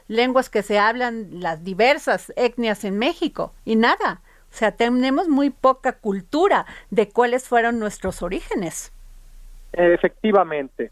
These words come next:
Speaker 2: efectivamente, ¿no? Eh, desde mi punto de vista es mejor mantener visibles estos monumentos, mantener visibles estos hechos, atrocidades,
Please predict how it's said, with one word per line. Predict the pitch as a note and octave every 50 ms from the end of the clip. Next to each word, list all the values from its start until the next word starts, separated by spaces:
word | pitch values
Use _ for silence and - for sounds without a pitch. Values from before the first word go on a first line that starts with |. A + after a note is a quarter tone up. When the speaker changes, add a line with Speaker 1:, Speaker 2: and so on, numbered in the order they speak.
| - _ -
Speaker 2:
efectivamente, | E3 - F#3 F3+ _ - G#3 F#3 F3 E3+ F3 F3 E3+ E3 - D3+ D3
¿no? | D3+ E3 F3+ G3+ G#3 G#3 _ _ _ _ _ _ -
Eh, | D#3+ D#3 D3+ D3+ D3+ D3+ D3 D3 C#3+ C#3 C3+ C3 C3 C3 C3 C3 B2+
desde | D3 C#3+ E3+ F3
mi | F#3+ G#3
punto | - - A#3+ A#3 - A3 G#3
de | F3 F3
vista | E3+ F#3+ F#3+ - - G#3 G#3
es | F#3+ -
mejor | F#3+ F3+ E3 D3+ - - F#3+ G3+ G#3+ G#3+ G#3 - - - - - - - - - -
mantener | D#3 D#3+ D#3+ D#3 D#3 - - - D#3+ D#3 E3 F3+ F#3+ G3+ G#3 G3+
visibles | - E3 - - - F#3+ G3 F#3+ F#3+ F#3 F#3 F#3 F3+ - _ _ - - - - - - - _ _ -
estos | F3 F#3 F3+ - - G3
monumentos, | F3+ F3+ F3 E3+ F3 F3 F3 F#3 F#3 F#3 F3+ - - F3+ F3+ F#3 - _ -
mantener | D3+ C#3+ C#3 C3+ - D3 D3 E3 F3+ F3+ F#3
visibles | F3+ F3 - - F#3 F#3 E3+ F3 F3 D#3+ -
estos | E3+ - - F3+ F3 - -
hechos, | F#3 F3+ - - - F3+ F3+ F#3 - - - _ - - - - - - - - -
atrocidades, | - E3 D#3+ - E3 D#3 C#3+ - D#3+ D#3+ D3+ D3+ D3+ E3 E3+ E3 E3+ F3 F3 E3